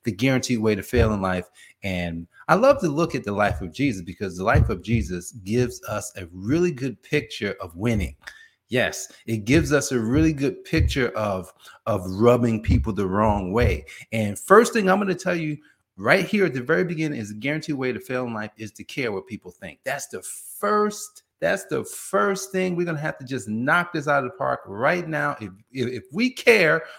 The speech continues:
what people think about us and about what we're doing, then,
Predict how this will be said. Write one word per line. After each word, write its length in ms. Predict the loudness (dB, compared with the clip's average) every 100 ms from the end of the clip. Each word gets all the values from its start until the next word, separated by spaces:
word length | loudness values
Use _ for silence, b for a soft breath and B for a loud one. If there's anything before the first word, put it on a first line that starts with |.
| B
what 220 | 0 2
people 320 | 0 0 0
think 380 | -6 -4 -4 -4 -8
about 380 | -4 0 0 0 0
us 260 | 0 -2
and 100 | -4
about 360 | -2 0 -2 -2
what 200 | -4 -2
we're 100 | -4
doing, 380 | -2 0 -2 -4 B B -6
then, 220 | -4